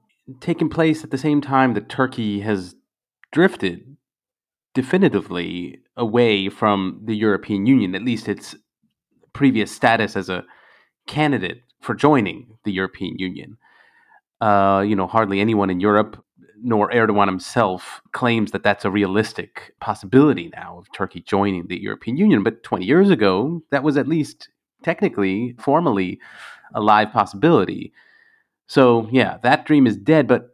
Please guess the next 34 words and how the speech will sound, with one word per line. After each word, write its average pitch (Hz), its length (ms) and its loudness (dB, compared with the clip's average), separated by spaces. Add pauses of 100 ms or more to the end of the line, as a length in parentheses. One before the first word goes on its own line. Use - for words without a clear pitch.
I 127 60 -4
wonder, 170 340 0
were 135 240 2
there 165 180 0
other 147 200 0
alternatives 123 1040 -2
between 123 220 -4
the 107 40 -2
sort 107 200 0
of 92 40 -10
stark 113 320 0
black 104 280 2
and 98 100 -6
white, 98 380 0
the 107 40 -20
sort 104 220 -4
of 92 140 -8
non-European 104 880 -2
country 98 340 -8
versus 95 420 -8 (260)
European 101 460 -4
member 104 280 -4
state - 320 -16 (100)
for 95 180 -8
Turkey? 90 460 -10
I 90 40 -10
mean, 101 120 -4
if 101 120 -8
we 113 80 -4
assume 123 320 2
that 107 140 -4
full 113 120 0
membership 107 500 -2
was 98 160 -6